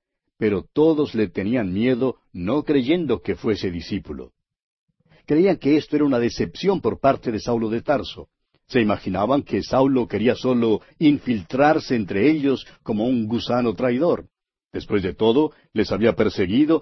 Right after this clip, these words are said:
y ellos tenían experiencias con los que trataban de introducirse en las asambleas de esta manera.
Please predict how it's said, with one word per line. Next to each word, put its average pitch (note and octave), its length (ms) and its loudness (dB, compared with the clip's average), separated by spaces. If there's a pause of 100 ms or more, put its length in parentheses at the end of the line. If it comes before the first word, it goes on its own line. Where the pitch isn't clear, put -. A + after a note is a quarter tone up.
(160)
y C3+ 120 2
ellos E3 180 2
tenían C#3 360 0
experiencias B2 880 -2
con A#2+ 200 -4
los G#2+ 160 -4
que G#2+ 120 -4
trataban C3 480 0
de A#2 60 0
introducirse A2 640 -2
en A2+ 80 -2
las G#2 160 -4
asambleas G#2+ 680 -4 (120)
de A2+ 180 0
esta D3 200 -2
manera. C#3+ 420 -4